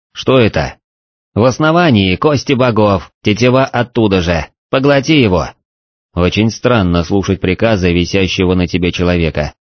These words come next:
особенно когда он догадался о том, что ты вроде бы как считаешь своим секретом.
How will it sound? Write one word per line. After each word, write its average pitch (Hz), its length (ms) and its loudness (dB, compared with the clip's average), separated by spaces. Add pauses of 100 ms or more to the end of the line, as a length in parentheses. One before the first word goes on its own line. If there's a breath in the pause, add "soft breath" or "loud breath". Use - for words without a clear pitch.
особенно 113 560 0
когда 107 360 0
он 107 260 0
догадался 101 600 0
о 95 160 -2
том, 110 320 0 (240)
что - 180 -4
ты 117 160 0
вроде 120 300 2
бы 120 160 2
как 110 200 -2
считаешь 104 600 -2
своим 92 380 0
секретом. 76 680 -4